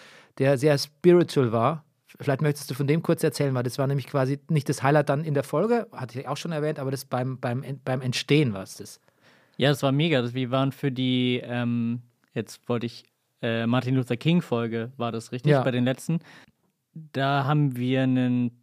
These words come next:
Speaker 2: Past-, also wir wollten halt eine Person haben, die irgendwie diese Geschichte,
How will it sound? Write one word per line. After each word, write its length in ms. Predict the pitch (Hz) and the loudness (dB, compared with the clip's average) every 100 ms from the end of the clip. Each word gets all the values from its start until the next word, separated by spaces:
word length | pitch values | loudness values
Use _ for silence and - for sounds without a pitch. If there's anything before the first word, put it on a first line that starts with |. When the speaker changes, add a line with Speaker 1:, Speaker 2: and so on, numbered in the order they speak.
| _ - | _ -8
Speaker 2:
Past-, 300 | - 156 - | -4 -4 -2
also 220 | 131 127 | -2 0
wir 120 | 135 | 2
wollten 400 | 147 156 160 151 143 131 | 4 2 0 -2 -6 -6
halt 160 | 156 139 | -2 2
eine 280 | 147 135 | 2 2
Person 600 | 135 - 143 120 135 156 | 0 -6 -4 -2 0 0
haben, 640 | 143 143 139 139 202 139 120 _ - 156 _ - | 2 2 0 -4 -4 -4 -4 _ -20 -20 _ -12
die 280 | 160 135 | -6 -4
irgendwie 400 | 135 113 151 143 | -2 2 2 2
diese 240 | 131 131 127 | 0 0 -2
Geschichte, 540 | 120 151 151 156 147 | -2 -4 -2 0 0